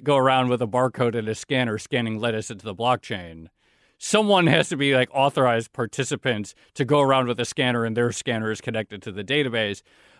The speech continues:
But it seems like if you can then all agree on who gets to have these scanners and whose passwords work, then again,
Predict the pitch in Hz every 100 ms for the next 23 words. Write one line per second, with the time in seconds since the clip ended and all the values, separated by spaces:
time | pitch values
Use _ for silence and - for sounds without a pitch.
0 | - 151 160 139 214 190 175 147 160 165
1 | 156 170 151 147 165 160 156 151 143 127
2 | 135 147 139 123 127 131 127 - 120 131
3 | 120 123 113 - - 113 107 107 104 101
4 | 104 120 107 131 117 117 107 104 120 156
5 | 123 101 _ _ _ _ _ _ _ _
6 | - - 139 135 127 139 127 120